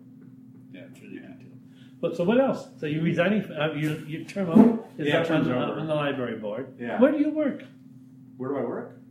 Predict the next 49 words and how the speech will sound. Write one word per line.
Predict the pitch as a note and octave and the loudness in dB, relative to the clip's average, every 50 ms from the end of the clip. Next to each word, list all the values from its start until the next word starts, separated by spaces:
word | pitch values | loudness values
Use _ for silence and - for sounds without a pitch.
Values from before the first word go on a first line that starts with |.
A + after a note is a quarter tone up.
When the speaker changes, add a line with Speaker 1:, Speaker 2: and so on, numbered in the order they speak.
| - B2+ | -20 -14
Speaker 2:
Northwest | C3+ C#3 C#3+ C#3+ C#3+ C#3 B2 - | -8 -8 -8 -6 -6 -8 -10 -10
Indian | C3+ C3 B2+ - | -10 -12 -12 -12
Fisheries | C#3+ - - - - | -12 -14 -14 -14 -16
Commission. | - F3 F3 F3 | -12 -6 -2 0
Speaker 1:
Oh, | F3+ | 0
that's | F3 E3+ - | 0 0 -2
what | D#3+ C#3+ | -4 -6
you | C3 D3 D#3 | -6 -6 -4
just | C#3 C#3 C#3 | -4 -4 -2
Speaker 2:
Yeah, | B2+ B2 A#2 | -2 -2 -2
Speaker 1:
told | - - - - - - - | -4 -6 -10 -12 -16 -16 -12
me. | B2+ A#2+ | -10 -8
Speaker 2:
yeah, | A2 G#2+ - - - - - | -8 -8 -10 -12 -14 -18 -16
just | - - - | -14 -12 -10
down | B2+ A2+ G2+ | -10 -10 -10
the | G2 | -10
road. | F#2+ - - - - - - | -12 -12 -14 -14 -16 -16 -12
Speaker 1:
For | D3+ C#3+ | -12 -8
some | - - A#3 G3 F3 | -2 2 2 2 4
reason, | F3+ F3 D#3 D3+ | 2 0 0 0
I | C#3+ | 0
always | D3 D#3 C#3+ - | 0 0 -2 -2
like | D3 C3+ B2+ | -2 -4 -4
to | C#3 C3+ | -2 -2
work | C3 C#3 C3 C3+ | -2 -2 -4 -4
for | - B2+ | -6 -6
the | A#2 A#2+ | -4 -2
library. | B2 B2 B2 A2+ G#2+ G2 F#2 F#2 G2 - - - - - | -2 -2 -2 -2 -6 -12 -12 -12 -14 -16 -20 -20 -10 -2
Speaker 2:
No, | C#3 D#3+ E3+ E3+ E3+ D#3+ D#3+ D3 C#3 C3+ | 0 2 4 6 6 4 4 2 0 -2
no, | C#3 C3+ | -4 -8
no, | C3 B2 | -8 -8
no. | A#2+ A2+ | -6 -6
Speaker 1:
But | - - | -8 -8
you're | D#3+ D3 | -8 -10
just, | B2+ - - - | -10 -10 -8 -8
uh, | D3 C#3 C3 C3 C3 | -8 -8 -8 -10 -10
just | D#3 C3+ A#2 | -8 -6 -4
Speaker 2:
Yeah. | - C#3 | -2 -2
Speaker 1:
on | C#3 C3 | -2 -2
the | A#2+ | -4
board, | A#2 A#2+ C#3 C#3 C3+ - - - - - | -4 -2 0 4 6 6 6 4 2 -4
uh, | C#3+ | -8
board | C3+ B2+ C#3 C#3+ C3+ B2 | -8 -6 -6 -4 -2 -4
it. | A#2+ A#2+ A#2+ - | -4 -6 -8 -12
Okay. | - - - - - - - - | -16 -16 -16 -18 -20 -20 -20 -16
Speaker 2:
Yeah. | - F3+ - - - - - - - - - - - - - - - - - - - - - - - - - | -14 -14 -14 -14 -16 -20 -20 -20 -20 -20 -20 -20 -20 -20 -20 -20 -20 -20 -20 -20 -20 -20 -20 -20 -20 -14 -12
Speaker 1:
Yeah. | - - - - - - - - - - - - - - - | -12 -12 -12 -16 -20 -20 -20 -20 -20 -20 -20 -20 -20 -18 -16
Speaker 2:
Yeah. | F#3+ A3 A3+ A3 G#3+ - - - - - - - - - - - - - - - - - - - - - - - - - C3+ | -14 -12 -12 -14 -14 -18 -20 -20 -20 -20 -20 -20 -20 -20 -20 -20 -20 -20 -20 -20 -20 -20 -20 -20 -20 -20 -20 -20 -20 -6 2
Speaker 1:
So, | - - - - - - - - | 6 6 6 6 2 -4 -8 -14